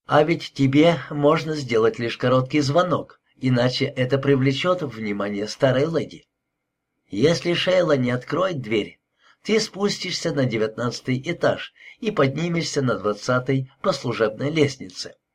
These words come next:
Оттуда можно проникнуть в спальню Шейлы. Дверь, правда, закрыта на засов, но я ослабил винты. Достаточно немного нажать, и она распахнётся. Тогда вначале позаботишься о Шейле,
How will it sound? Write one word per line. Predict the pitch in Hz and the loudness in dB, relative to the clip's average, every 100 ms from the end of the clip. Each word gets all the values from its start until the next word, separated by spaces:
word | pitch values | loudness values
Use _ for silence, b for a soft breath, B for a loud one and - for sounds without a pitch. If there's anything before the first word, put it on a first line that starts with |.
| _ _ _ _ _ - | _ _ _ _ _ -2
Оттуда | 127 160 - 220 196 135 | 4 4 2 -2 2 0
можно | 113 123 127 | 0 -4 -2
проникнуть | 127 131 139 151 - 165 160 | 0 2 2 -2 -4 -6 -6
в | |
спальню | - 123 120 127 147 | -6 0 2 2 0
Шейлы. | - 165 113 87 - _ _ - | 0 0 0 -4 -14 _ _ -12
Дверь, | 104 127 180 185 | 2 6 6 4
правда, | 127 135 131 151 | 4 4 6 6
закрыта | 139 135 139 147 143 | 4 4 6 6 6
на | 143 147 | 4 2
засов, | 165 180 - 127 - _ - | 2 0 0 -2 -6 _ -10
но | 104 | -4
я | 107 123 139 131 | 0 2 2 2
ослабил | 143 135 110 104 107 | -2 -2 -2 -2 -2
винты. | 113 156 160 139 - _ _ b b b b | 0 -2 -2 -4 -4 _ _ b b b b
Достаточно | 120 160 170 240 233 151 - 107 | 2 4 4 2 2 0 -2 -6
немного | 110 120 143 151 147 | -4 -2 2 2 2
нажать, | 151 165 202 196 - | 2 2 2 0 -2
и | - | -2
она | 156 127 120 | 2 2 2
распахнётся. | 131 165 170 - 110 - - - _ _ _ _ _ _ - | 0 0 -2 -4 -8 -8 -14 -16 _ _ _ _ _ _ 0
Тогда | 127 160 202 226 | 2 6 6 6
вначале | 190 170 - 127 135 | 4 -2 2 4 4
позаботишься | 135 131 135 135 135 135 - 156 | 4 2 4 4 2 -4 -2 -2
о | - 196 | 0 0
Шейле, | - 131 95 85 - | 0 -2 -4 -10 -16